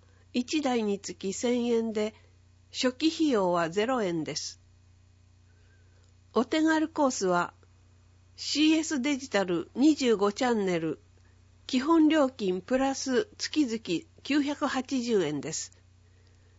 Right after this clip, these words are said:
特特コースは、シーエスデジタル三十五チャンネル、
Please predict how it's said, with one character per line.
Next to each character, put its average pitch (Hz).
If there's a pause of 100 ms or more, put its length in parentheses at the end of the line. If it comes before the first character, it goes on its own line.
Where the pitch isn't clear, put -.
(160)
特 262
特 339
コ 320
ー 294
ス 226
は、 185 (360)
シ 311
ー 320
エ 311
ス 311
デ 277
ジ 226
タ 190
ル 175
三 285
十 196
五 185
チ -
ャ 196
ン 175
ネ 165
ル、 147